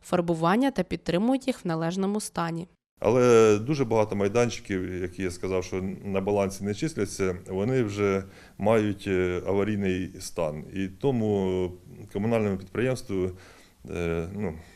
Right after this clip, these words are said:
Speaker 2: приходиться вживати таких, скажімо, мабуть, нестандартних рішень чи приймати нестандартні рішення по їх демонтажу. На жаль, е,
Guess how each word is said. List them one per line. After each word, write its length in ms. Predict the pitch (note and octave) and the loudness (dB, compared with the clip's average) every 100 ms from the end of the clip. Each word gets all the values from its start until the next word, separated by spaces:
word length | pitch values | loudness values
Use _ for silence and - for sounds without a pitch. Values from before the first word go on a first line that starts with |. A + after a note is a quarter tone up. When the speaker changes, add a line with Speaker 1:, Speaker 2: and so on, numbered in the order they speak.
| - - _ _ _ _ - - | -20 -20 _ _ _ _ -16 -8
Speaker 2:
приходиться 460 | F#2+ - F#2+ F2+ | -4 -2 -2 -2
вживати 500 | F2+ F#2+ G2 F#2+ - | 0 2 2 2 -2
таких, 480 | E2+ F#2 G2+ F2 - - - - | -10 -6 -4 -4 -6 -20 -20 -20
скажімо, 680 | - - F2 F#2 F2+ F2+ F2 E2+ | -14 -4 -2 0 -2 -4 -6 -10
мабуть, 340 | F2 F#2 F2 F#2+ | -6 -4 -4 -4
нестандартних 840 | G2 F#2 A2 G2 G2+ F#2+ G2+ F#2+ | -4 -2 -4 2 2 2 -2 -4
рішень 540 | A2+ C#3+ - F2+ F2 F2 - - - - | -2 -2 0 -2 -2 -8 -14 -20 -20 -16
чи 140 | - | -8
приймати 400 | - F#2+ F#2 F2+ | -2 2 4 2
нестандартні 560 | F2+ - F#2+ F#2 F#2 F#2 | -2 -4 0 0 0 -4
рішення 460 | F#2 - F2+ F2+ | -2 -4 -2 -2
по 400 | F2 - A2 G#2+ | -2 -2 0 0
їх 220 | G#2 A#2+ G2+ | 0 -2 0
демонтажу. 720 | F#2+ F#2+ G2 G2 F2 D#2 - - - - F#2+ | 0 2 -2 -2 -4 -6 -12 -18 -20 -20 -12
На 140 | G2+ A2 | -4 2
жаль, 180 | C#3+ A#2+ | 4 2
е, 260 | G#2+ G#2 | 0 -4